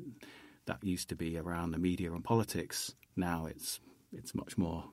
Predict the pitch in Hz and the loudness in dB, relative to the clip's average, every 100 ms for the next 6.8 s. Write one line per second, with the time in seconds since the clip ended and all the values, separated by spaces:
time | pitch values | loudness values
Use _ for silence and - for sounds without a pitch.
0 | - - 92 - - 69 - - - - | -4 2 2 0 -2 -4 -4 -6 -6 -8
1 | - - - - - - 80 82 85 82 | -20 -20 -18 -16 -16 -10 -6 -4 -2 -2
2 | 85 90 _ 123 113 123 143 139 123 113 | -2 -4 _ 4 8 12 12 12 12 12
3 | 101 - - _ _ - - - _ - | 10 4 -8 _ _ -20 -20 -20 _ -2
4 | 90 107 107 101 107 101 95 - - - | 6 8 8 8 10 10 8 4 2 4
5 | 101 101 95 92 95 92 98 92 95 101 | 8 8 8 8 8 6 4 6 6 6
6 | 95 110 104 98 90 - - - | 8 6 6 4 2 0 -2 -6